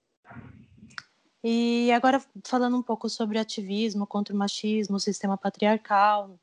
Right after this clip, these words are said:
e eu vejo isso na arte de vocês, no trabalho que vocês fazem,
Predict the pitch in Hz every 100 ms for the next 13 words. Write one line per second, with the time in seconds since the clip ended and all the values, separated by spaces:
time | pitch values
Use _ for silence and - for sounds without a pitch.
0 | _ - 196 202 202 202 214 - 208 196
1 | 190 - 196 214 220 226 208 202 - 202
2 | 190 202 202 196 - 190 208 196 - 202
3 | 202 190 202